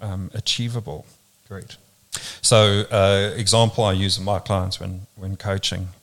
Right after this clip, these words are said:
Speaker 1: is, um, if you want that red Ferrari, add more detail, make that picture clearer in your mind.
Speaker 2: Mm.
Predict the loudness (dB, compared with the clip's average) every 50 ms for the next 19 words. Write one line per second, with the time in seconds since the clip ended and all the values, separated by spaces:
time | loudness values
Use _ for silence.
0 | _ -6 -4 -2 -2 0 2 2 2 2 2 2 0 0 0 -2 -2 -4 -4 -2
1 | 0 0 0 0 0 -2 -2 -4 -4 -6 -6 -4 -2 -2 -4 -4 -6 -6 -2 0
2 | 0 0 0 0 -4 -6 -8 -10 -12 _ _ _ _ _ _ _ _ _ _ _
3 | _ _ _ _ -2 0 2 2 2 2 2 2 2 0 -2 -4 -4 -4 -4 -2
4 | -2 -2 -2 -2 -4 -6 -10 -14 -20 -14 -8 -6 -6 -6 -4 -6 -6 -6 -6 -8
5 | -8 -6 -4 -4 -6 -6 -6 -6 -4 -2 -2 0 0 0 0 0 0 -2 -2 -4
6 | -4 -4 -4 -4 -6 -8 -10 -14 -16 -18 -18 -16 -16 -16